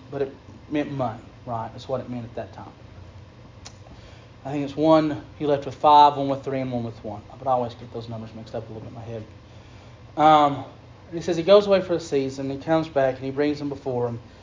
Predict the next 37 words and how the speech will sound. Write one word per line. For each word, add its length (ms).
And 80
the 60
one 100
that 60
had 180
five, 340
he 60
says, 160
"I've 120
doubled 280
it, 80
I've 100
got 280
ten, 200
I 60
believe 260
it 80
is." 260
And 80
he 60
said 180
the 60
one 140
with 160
three 300
had 140
doubled 300
it 80
or 60
something, 280
had 180
five 260
or 80
six 340
at 80
that 260
point. 200